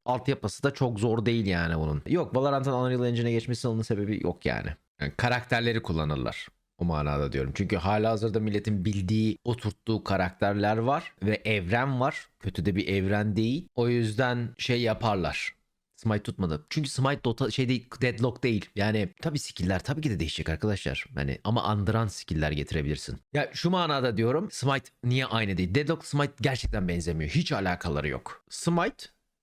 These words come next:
Dota ve LoL'ün kamerasının buradan buraya gelmiş hali. Hiçbir fark yok bu arada. LoL ile Smite aynı oyun. Kamerayı buradan buraya çektiğin anda LoL oluyor. Buraya indirdiğin anda Smite oluyor. Deadlock üç boyutlu dizaynlanmış bir oyun.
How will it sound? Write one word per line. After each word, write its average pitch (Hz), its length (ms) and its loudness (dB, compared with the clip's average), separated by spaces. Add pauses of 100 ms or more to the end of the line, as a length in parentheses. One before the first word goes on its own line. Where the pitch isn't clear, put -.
(220)
Dota 165 380 2
ve 123 180 2
LoL'ün 165 420 0 (100)
kamerasının 202 880 0 (120)
buradan 202 680 0 (600)
buraya 208 300 2
gelmiş 104 480 0
hali. 80 440 -2 (160)
Hiçbir 226 240 -2
fark 170 300 2
yok 110 140 0
bu 110 80 2
arada. 90 360 0
LoL 202 160 2
ile 160 160 2
Smite 277 380 0
aynı 185 320 2
oyun. 90 220 -2 (100)
Kamerayı 135 640 2 (120)
buradan 170 540 2
buraya 208 280 2
çektiğin 196 360 0
anda 277 300 2
LoL 220 160 4
oluyor. 90 400 0 (180)
Buraya 220 280 4
indirdiğin 160 480 2
anda 165 280 2
Smite 196 440 0
oluyor. 85 300 0 (140)
Deadlock 190 680 0 (440)
üç - 260 -4
boyutlu 113 360 0
dizaynlanmış 90 640 0
bir 85 40 2
oyun. 69 180 0